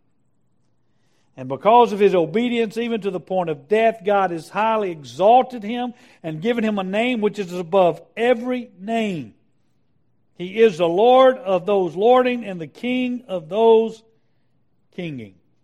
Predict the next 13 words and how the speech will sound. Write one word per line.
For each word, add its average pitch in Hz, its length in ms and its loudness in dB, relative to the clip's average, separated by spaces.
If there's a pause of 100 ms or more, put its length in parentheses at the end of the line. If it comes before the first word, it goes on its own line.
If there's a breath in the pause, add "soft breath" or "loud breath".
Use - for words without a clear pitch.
(160)
It's 123 140 -20
literally 135 480 -6 (320)
what 135 200 -14
the 127 120 -16
Greek 127 420 -14
means. 110 220 -18 (1500)
Lord 180 280 2
of 165 100 -4
lords 185 400 -2
and 127 260 -12
King 208 500 -12
of 180 300 -8
kings. 110 800 -18